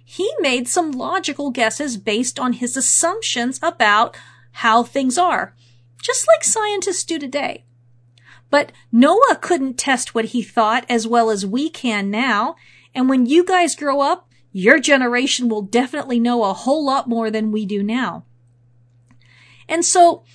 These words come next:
people who lived when Noah lived made some really interesting guesses that were very clever for their time.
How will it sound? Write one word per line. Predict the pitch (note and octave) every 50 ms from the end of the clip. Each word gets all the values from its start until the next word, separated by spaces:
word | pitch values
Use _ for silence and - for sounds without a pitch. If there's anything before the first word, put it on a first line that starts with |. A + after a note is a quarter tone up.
| - - - _
people | - - E4+ - - A#4+ A#4+
who | G4 G4 G4 F4+ D4
lived | C#4 C#4 C#4+ D#4 F4 G4 G4+ - F4
when | C#4 B3 A3+ A3 G#3+ G#3+
Noah | G#3+ A3+ B3 C4+ C#4+ D4+
lived | C#4+ D4 D4+ D#4+ D#4+ E4 - C4
made | C4 C#4 D4+ D#4 C#4 -
some | - D4 A#3+ A3 G#3 G3 G3 G3+
really | A3 B3+ C4+ D4 D4+ D4+ D4+ D4+ D4+ D4 D4
interesting | D4 C#4 - D#4 C4+ B3 - - - B3 A#3
guesses | A3 - B3 B3 - - C#4 B3+ A3+ -
that | A#3+ A3+ -
were | A3+ G#3+ G#3
very | F#3 D#3+ - - A3 G#3 A3+ B3 C4+ D4+ E4+
clever | F4 - - - E4+ E4+ F#4 G#4+ A4+ - D4+ C4 C#4+
for | - - - A#3
their | A3+ C4+ D#4 D#4+
time. | - - - F4 G4 G#4+ E4+ A3+ D#2 - -